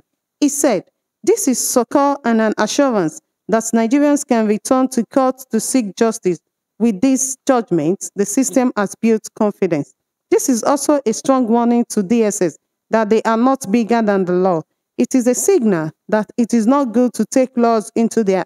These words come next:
hands and jeopardize the interests of the citizens. Sunday Igboho will also be glad about this.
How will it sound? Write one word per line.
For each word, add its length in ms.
hands 320
and 200
jeopardize 640
the 140
interests 580
of 160
the 80
citizens. 680
Sunday 420
Igboho 500
will 120
also 220
be 160
glad 460
about 400
this. 240